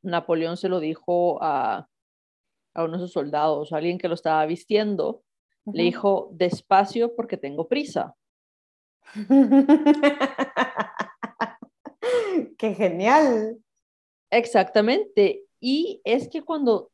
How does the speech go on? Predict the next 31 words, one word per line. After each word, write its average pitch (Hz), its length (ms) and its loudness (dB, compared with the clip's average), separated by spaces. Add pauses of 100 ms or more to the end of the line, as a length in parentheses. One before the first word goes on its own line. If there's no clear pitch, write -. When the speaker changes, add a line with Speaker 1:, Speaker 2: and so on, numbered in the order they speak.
Speaker 1:
tenemos 214 440 0
prisa, 247 540 -4
todo 262 180 2
lo 349 80 4
hacemos 254 340 0
rápido, 226 500 0
acelerados, 202 800 -2
de 285 120 -4
que, 392 80 -10
¡ah! - 40 -8 (1040)
Y 214 100 2
vamos 262 220 2
por 370 140 0
la 175 40 6
Speaker 2:
Salió. 185 60 6
Speaker 1:
vida 240 180 8
así - 160 -2
puras 254 320 -2
gainas, 226 400 -6 (240)
por 202 140 2
Dios, 214 240 4
y 180 80 0
vamos 240 180 0
así 277 140 0
por 294 120 -6
la 240 80 2
vida 240 220 4
puras 262 180 2
gainas 220 280 -4
sin 240 120 -6
cabeza. 190 460 -2